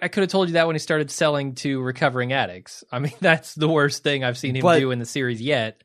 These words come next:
Speaker 2: There's, there, but, but the sa-, yeah, I mean, I guess,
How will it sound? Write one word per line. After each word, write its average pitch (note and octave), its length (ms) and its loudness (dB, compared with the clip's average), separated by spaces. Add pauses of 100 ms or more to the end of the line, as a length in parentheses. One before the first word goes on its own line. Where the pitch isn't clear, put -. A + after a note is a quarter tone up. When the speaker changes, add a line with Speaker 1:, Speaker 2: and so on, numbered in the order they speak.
Speaker 2:
There's, D#3+ 360 0
there, E3 320 0
but, D#3 240 -2
but E3+ 160 -4
the D#3+ 100 -2
sa-, - 260 -2
yeah, F3 280 2
I F3 60 4
mean, D#3+ 320 -2
I C#3+ 80 0
guess, A#2 680 0